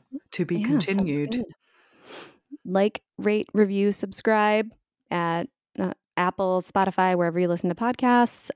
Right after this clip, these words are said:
Speaker 2: Um, we love reviews, especially good ones. You can check us out on social media at T S Y B Pod on Instagram, Twitter,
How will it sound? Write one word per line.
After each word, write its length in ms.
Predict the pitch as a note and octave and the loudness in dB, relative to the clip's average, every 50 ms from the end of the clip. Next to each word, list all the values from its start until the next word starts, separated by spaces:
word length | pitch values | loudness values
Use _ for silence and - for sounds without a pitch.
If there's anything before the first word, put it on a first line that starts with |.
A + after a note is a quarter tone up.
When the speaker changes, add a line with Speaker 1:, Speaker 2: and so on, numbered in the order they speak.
| - | -2
Speaker 2:
Um, 460 | F3+ F3+ F3+ F3+ F3 F3 F3 E3+ E3+ E3 | 0 2 2 2 2 2 2 0 0 0
we 140 | E3 E3 | 0 0
love 200 | E3 E3+ E3 E3+ | 0 -2 -4 -2
reviews, 480 | - F#3 E3+ F#3 F#3 F#3 F3+ F#3 F#3 F3+ | -4 -4 -2 0 0 2 2 2 2 0
especially 360 | - - D#3+ D#3+ - - E3 | -2 -4 -6 -6 -4 -6 -4
good 180 | D#3 F3+ F#3 G3 | -2 -2 -2 0
ones. 500 | G3 G3 G3 G3 G3 G3 G3 G3+ F#3 - | 0 2 2 2 2 2 0 -2 -2 -2
You 100 | E3+ E3 | -4 -2
can 300 | - F3+ D#3+ D#3 D3+ D#3 - - - - - - - _ _ - | -2 -2 0 0 -2 -2 -4 -10 -20 -20 -20 -20 -20 _ _ -12
check 180 | - - F#3+ - | -6 -4 -2 -2
us 100 | F#3+ F3+ | 0 0
out 140 | F#3+ F#3 F#3 | 0 0 0
on 140 | F3+ F3 F3+ | 0 -2 -2
social 320 | - - F#3+ F#3 - F#3 | 0 0 0 0 2 0
media 320 | F#3 F#3 F#3+ G3 F#3+ F#3+ G3 G3 F#3+ F#3 | -2 0 0 0 0 0 0 2 0 0
at 120 | - - | -2 -4
T 180 | - - F#3+ F#3 | -4 -2 0 0
S 200 | F3 F3 - - | 0 -2 -4 -4
Y 160 | - F3 F3 F3 | -2 -2 -2 -2
B 120 | F3 F3 | -2 -4
Pod 600 | - - - - C#4+ C4 B3+ B3+ B3 B3 A#3+ B3 A#3 | -6 -6 -6 -4 -2 0 0 0 2 2 0 0 0
on 140 | D#3+ D3 | -2 -2
Instagram, 720 | - - G#3+ G#3+ - - - G#3+ - A3+ A3 A3 A3 A3 G#3+ | -2 -2 -4 -4 -4 -8 -8 -4 -2 -2 0 0 -2 -2 -4
Twitter, 520 | - - G#3 G3+ G#3 G3+ G3+ G3+ G3+ G3+ | -2 -2 0 2 2 2 2 0 0 -2